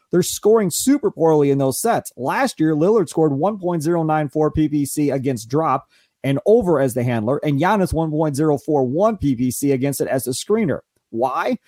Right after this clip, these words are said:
Lillard has taken one, capital letters, pull-up three in those situations, which he missed. He has to shoot more, but mostly the Bucks just need to run the set more.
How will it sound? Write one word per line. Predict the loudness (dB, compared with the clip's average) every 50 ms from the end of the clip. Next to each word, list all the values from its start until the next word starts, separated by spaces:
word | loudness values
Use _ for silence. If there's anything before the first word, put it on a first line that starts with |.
| _ _ _ _ 4
Lillard | 4 4 4 4 2
has | 2 2
taken | 2 2 2 2 2 2 0 0 -4 _
one, | -10 -8 -6 -4 -2 0 2 4 4 4 4 2 -4 -10 -18 _ _ _ _ _ _
capital | -10 -8 -8 -6 -8 -8 -8
letters, | -8 -8 -8 -8 -10 _ _ _ _ _ -4
pull-up | 0 2 2 4 2 0 -2 -2
three | 0 2 4 4
in | 4
those | 4 2 2 2
situations, | 0 -2 0 2 2 4 4 4 2 2 0 -4 -8 -8 -8 -4
which | -4 -4 -2 -2
he | -4 -2
missed. | 0 0 0 0 -2 -4 -8 -14 _ _ _ _ _ _ _
He | -2 0 0
has | 0 0 0 -2 -2 0
to | 0 -2
shoot | 0 0 0 0 2
more, | 4 4 4 4 4 4 2
but | 0 0 2
mostly | 4 4 4 2 2 0 0 2 2
the | 2 2
Bucks | 2 2 0 0 0 0
just | 0 0 0 0
need | -2 -2 0
to | 0
run | 2 2 2 2 0
the | -2
set | -4 -2 0 0 -2 -2 -2
more. | 0 0 0 0 -2